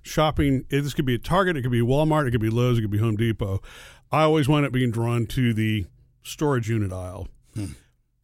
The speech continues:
Speaker 1: The,
Speaker 2: Hmm.
Speaker 1: you know, the, the storage containers,
Speaker 2: Yeah.
Speaker 1: the st-, storage organizational
Speaker 2: Yeah.
Speaker 1: systems. And I don't, and, and I don't know if this is just, like, an everybody thing or is it just me?
Speaker 2: No.
Speaker 1: Because I don't,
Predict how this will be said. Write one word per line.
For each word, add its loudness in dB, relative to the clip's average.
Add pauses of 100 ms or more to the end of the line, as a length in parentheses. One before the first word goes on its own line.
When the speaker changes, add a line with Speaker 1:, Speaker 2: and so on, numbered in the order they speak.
Speaker 1:
The, 2
Speaker 2:
Hmm. -4
Speaker 1:
you 0
know, 2
the, -4
the -2
storage 2
containers, 2
Speaker 2:
Yeah. 6
Speaker 1:
the 0
st-, -6
storage 2
organizational 4
Speaker 2:
Yeah. 8
Speaker 1:
systems. -6
And 4
I 4
don't, 0
and, 2
and 2
I 4
don't 4
know 4
if 0
this -2
is -4
just, -4
like, 0
an -2
everybody 2
thing 2
or 2
is 0
it -6
just -4
me? 2 (140)
Speaker 2:
No. 4
Speaker 1:
Because 6
I 6
don't, 2